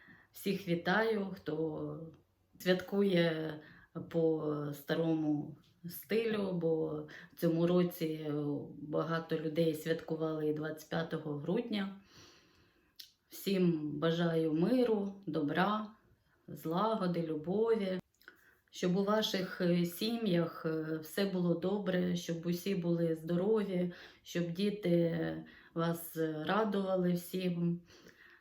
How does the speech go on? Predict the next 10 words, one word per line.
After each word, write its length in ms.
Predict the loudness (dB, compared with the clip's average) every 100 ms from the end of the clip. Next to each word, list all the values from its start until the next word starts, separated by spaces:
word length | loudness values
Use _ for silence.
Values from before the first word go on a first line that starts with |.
| _ -12
Всього 280 | -6 -2
вам 220 | 0 0 0
самого 340 | 2 4 6
найкращого. 920 | 6 6 2 -4 -6 -6 -6 -4 -4 -6 -14 _ _ _ _ _ _ _ _ _ _ _ _ _ _ _ -16 -14
Сьогодні, 540 | -8 -2 2 4 4 2
е, 500 | 4 4 4 2 -4 -8 _ -20 -20 -20 _ -20 -16 0
не 160 | 0
знала, 360 | 2 0 2 2
чим 260 | 2 2
зайнятися. 960 | 2 2 2 0 0 -4 -2 -2 0 -4